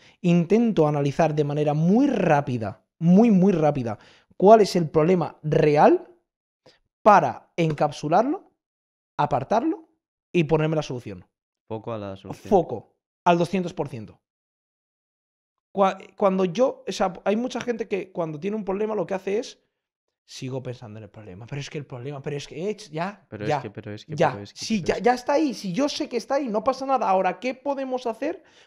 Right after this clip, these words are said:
Speaker 1: para solventarlo? Cuando tú dejas de invertir tiempo, porque a mí también me ha pasado mucho de, "Uf, qué problema,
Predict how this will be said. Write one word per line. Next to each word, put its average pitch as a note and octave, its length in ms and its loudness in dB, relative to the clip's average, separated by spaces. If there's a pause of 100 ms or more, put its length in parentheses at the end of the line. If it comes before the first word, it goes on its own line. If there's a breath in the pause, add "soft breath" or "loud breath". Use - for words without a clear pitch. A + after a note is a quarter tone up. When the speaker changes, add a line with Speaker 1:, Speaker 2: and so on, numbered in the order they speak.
(120 soft breath)
Speaker 1:
para G3+ 160 0
solventarlo? C#3+ 560 -10 (840)
Cuando G#3 420 0
tú C4+ 160 -4
dejas C#4+ 360 -6
de A#3+ 80 -10
invertir A#3 520 -8
tiempo, E3+ 320 -8
porque D3 340 -12 (160)
a D#3+ 80 -8
mí D#3 100 -8
también F3+ 160 -8
me E3 40 -8
ha - 20 -8
pasado C#3 220 -14
mucho D3+ 200 -12
de, A#2+ 200 -16 (1900)
"Uf, - 160 -20
qué B2+ 140 -10
problema, G#2 400 -12